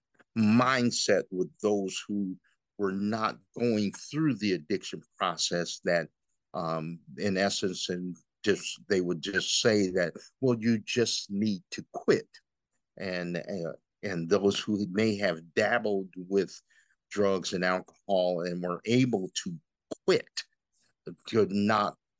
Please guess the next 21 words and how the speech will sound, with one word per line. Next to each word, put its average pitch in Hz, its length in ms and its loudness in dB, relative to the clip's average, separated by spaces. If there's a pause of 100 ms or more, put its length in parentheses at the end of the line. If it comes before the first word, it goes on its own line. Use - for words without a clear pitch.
(340)
understand 107 1160 0 (540)
the 90 200 0 (100)
process 113 800 0
or 92 120 -2
the 92 280 2
issue 104 500 0
of 80 340 -4
addiction, 92 800 -2 (540)
um, 82 500 -4
and, 87 400 -4 (160)
and 98 280 -8
could, 98 240 -4 (180)
and 90 280 -2
would 92 200 2
not 107 500 2 (1040)
really 110 480 2
support, - 1000 -2 (440)
um, 78 420 -12 (220)
the 101 80 4
necessary 95 920 2
parameters 95 840 -2